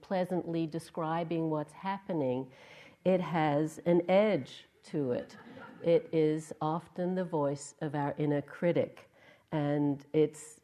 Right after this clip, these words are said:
always doing this comparing, this judging, this evaluating of how I'm doing, what I should be doing, what I shouldn't be doing, what are they doing, what should I do next, what's happening now, is this okay?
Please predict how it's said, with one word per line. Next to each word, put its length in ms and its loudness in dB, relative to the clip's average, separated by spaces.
always 800 4
doing 360 0
this 220 -2
comparing, 1080 -8
this 260 -14
judging, 640 -4
this 180 -10
evaluating 920 -2
of 500 -20
how 340 -4
I'm 220 -2
doing, 440 -4
what 160 -8
I 120 -6
should 320 -8
be 100 -4
doing, 360 -6
what 120 -8
I 140 -8
shouldn't 360 -8
be 80 -6
doing, 320 -8
what 160 -6
are 120 -4
they 260 -2
doing, 420 -8
what 160 -2
should 200 -4
I 100 0
do 220 2
next, 540 0
what's 220 -6
happening 520 -2
now, 440 -2
is 140 -6
this 240 -8
okay? 640 -6